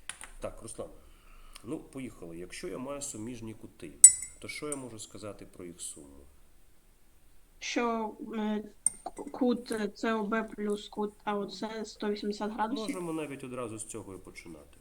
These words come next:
Speaker 1: Можемо написати, що кут А О Ц плюс кут С О Б дорівнює сто вісімдесят градусів. І дивіться, ми з вами робили пояснення, так? Що ми писали у дужечках?
Speaker 2: Як суміжні.
Speaker 1: Як суміжні.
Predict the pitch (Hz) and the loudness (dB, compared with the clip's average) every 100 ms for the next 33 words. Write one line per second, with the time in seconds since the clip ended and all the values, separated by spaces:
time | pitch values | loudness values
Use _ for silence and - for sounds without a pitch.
0 | 104 101 110 98 92 90 92 92 87 82 | -14 -10 -8 -6 -6 -8 -8 -8 -8 -10
1 | 87 - - - 110 - - 78 78 - | -8 -6 -6 -8 -10 -12 -10 -12 -8 -6
2 | - 131 147 165 - - - - - - | -6 -6 -10 -12 -16 -20 -20 -20 -20 -20
3 | - - 101 95 - - 92 - - 87 | -20 -10 -6 -4 -6 -6 -12 -4 -4 -2
4 | 82 80 82 107 143 101 87 101 117 107 | -10 -12 -10 -8 -8 -8 -6 -6 -6 -6
5 | 101 - 95 92 - 85 87 - 87 85 | -8 -10 -10 -8 -8 -10 -10 -8 -8 -8
6 | 78 76 - - - 123 120 98 - 90 | -10 -12 -16 -16 -14 -8 -6 -6 -8 -8
7 | 127 131 123 120 120 113 95 - 95 139 | -6 -4 -4 -2 -2 -4 -4 -8 -6 -4
8 | - 110 90 123 - - 127 107 - 92 | -6 -8 -8 -10 -6 -4 -4 -4 -4 -4
9 | 82 78 - 101 92 85 - - - - | -4 -8 -14 -12 -10 -12 -14 -18 -16 -16
10 | - - - - - 226 - 240 220 233 | -14 -16 -18 -14 -10 -10 0 2 6 6
11 | 226 208 - - - 107 113 120 - 120 | 6 2 -4 -18 -12 -4 -4 -2 -4 -2
12 | 101 87 85 78 | -4 -6 -10 -14